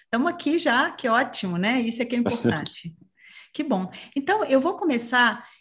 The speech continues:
Speaker 1: é, falando um
Speaker 2: Uhum.
Speaker 1: pouquinho a seu respeito. Eu tenho certeza que os nossos ouvintes aqui já te conhecem, mas eu acho que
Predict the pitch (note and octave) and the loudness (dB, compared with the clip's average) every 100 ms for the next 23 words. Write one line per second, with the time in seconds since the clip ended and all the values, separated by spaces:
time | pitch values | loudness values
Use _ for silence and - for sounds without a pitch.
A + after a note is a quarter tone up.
0 | - G#3+ G#3+ G#3+ D4 C#4 C#4 D4 D4 - | -4 0 0 0 2 2 2 0 -2 -2
1 | F4 G#4 - A3 G#3 - G3 A3+ G#3 G3 | -4 -4 -2 -2 -2 -2 -2 -2 -4 -4
2 | F#3+ F#3+ G3 F#3 F#3+ F3+ F3 F3 F3 F3 | -4 -4 -2 -4 -4 -4 -4 -4 -4 -4
3 | E3 E3+ - E3 E3 D#3 F#3+ G3+ - G#3 | -2 -4 -6 -8 -6 -2 -2 -2 -4 -4
4 | F3+ F3+ G#3 A3 G#3 G3+ G3+ G#3 - A3 | -2 -2 -4 -2 -2 0 -2 -4 -8 -10